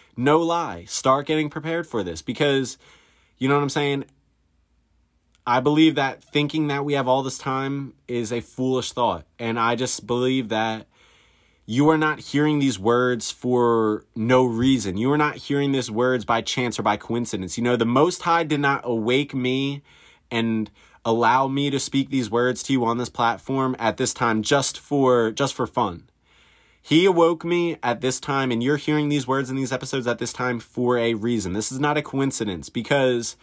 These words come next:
again, what the Most High is showing me is that there is not a lot of time to just live however you want, not repent. You know, you really must start reading God's word,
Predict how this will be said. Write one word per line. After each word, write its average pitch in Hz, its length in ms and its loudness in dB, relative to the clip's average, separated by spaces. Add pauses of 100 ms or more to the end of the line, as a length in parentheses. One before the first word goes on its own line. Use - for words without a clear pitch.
(220)
again, 135 600 0 (320)
what 120 240 2
the 147 60 0
Most 143 260 2
High 139 200 2
is 135 100 -4
showing 143 320 0
me 160 160 2
is 117 160 -4
that 120 400 0 (440)
there 135 200 4
is 135 120 2
not 147 220 2
a 151 40 2
lot 135 220 2
of 117 60 -8
time 123 280 -2
to 123 120 -6
just 117 260 -4 (200)
live 120 260 2
however 131 340 2
you 127 140 0
want, 123 300 0 (260)
not 123 340 0
repent. 123 560 -4 (440)
You 120 100 0
know, 117 160 2
you 131 560 0 (240)
really 147 400 4
must - 280 0
start 135 380 -2
reading 127 460 -2
God's 139 300 -2
word, 113 340 -4